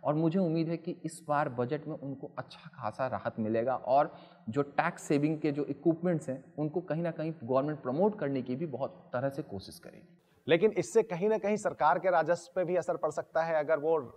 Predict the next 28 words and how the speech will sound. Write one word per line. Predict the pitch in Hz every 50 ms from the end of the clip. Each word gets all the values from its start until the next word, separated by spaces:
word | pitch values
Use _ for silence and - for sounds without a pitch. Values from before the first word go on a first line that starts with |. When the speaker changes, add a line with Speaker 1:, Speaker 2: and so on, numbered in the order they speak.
| - - 101 110
Speaker 2:
राहत | 107 117 151 139
देती | 131 147 143 - 165 156
है, | 147 151 151 -
एक | 135 135 135 -
तरफ | 143 147 135 - 127
मिडिल | 123 123 143 143 131
क्लास | 139 131 127 123
को | - 127
राहत | 117 120 131 120
मिल | 127 127 123
जाएगी, | 120 120 113 123
लेकिन | 127 123 - 160 147
जो | 139 165
हमारा | 131 127 123 131 143 143
टैक्स | - - 117 - - 131 123 151 - - -
कलेक्शन | - 131 131 131 - - 147 123 113
है, | 98 95 - _ _ _ _ -
वो | 113 147 185 180
कहीं | 185 175 180 180
ना | 175
कहीं | 170 175 180 160
प्रभावित | 160 165 147 156 147 160 160 151
हो | 151
सकता | - 147 - _ - 143
है। | 139
आप | 135 131 139
Speaker 1:
देखिए, | 127 180 185 190 156 107 90 - - -
अ, | - 117